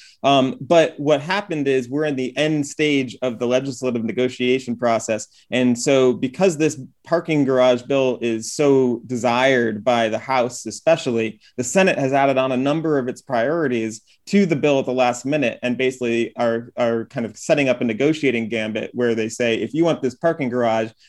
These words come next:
you're gonna have to consider all these other, um, provisions." So those include, uh, a housing bill that the governor has wanted, um, a school funding bill, a bail reform bill that would pull back some areas of bail reform and, um, allow for more pretrial incarceration,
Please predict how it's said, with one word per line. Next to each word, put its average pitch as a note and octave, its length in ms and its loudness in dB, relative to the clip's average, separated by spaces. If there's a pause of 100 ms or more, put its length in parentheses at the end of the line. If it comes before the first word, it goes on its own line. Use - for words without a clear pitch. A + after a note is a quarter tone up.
you're D3 120 4
gonna C#3+ 120 4
have C3+ 120 0
to B2+ 60 -8
consider B2+ 380 0
all B2 100 6
these A#2 160 2
other, A#2 440 -2
um, A2 240 -2
provisions." A2 580 -6 (260)
So D3 120 0
those D3 240 6
include, C#3+ 640 4
uh, A2 480 0
a A2 200 -2
housing D#3 540 2
bill D3 300 2
that B2+ 100 -4
the C3 60 -2
governor C3+ 360 -4
has B2+ 200 -6
wanted, B2+ 560 -2 (260)
um, A2 340 4
a G2+ 60 -6
school C#3+ 260 0
funding D#3+ 540 2
bill, C#3+ 520 2
a A#2 200 -2
bail B2+ 360 0
reform C#3+ 640 -2
bill C#3 240 -2
that A#2 120 -2
would A2+ 200 -6
pull D3 200 0
back A#2+ 460 -2
some B2+ 200 -4
areas A#2+ 260 2
of A#2 80 -2
bail A2+ 180 0
reform B2 480 -2
and, A2 220 -4
um, G#2+ 340 -2
allow A2+ 300 2
for A#2 120 -8
more A#2 300 -2
pretrial A#2+ 500 0
incarceration, A#2 800 -4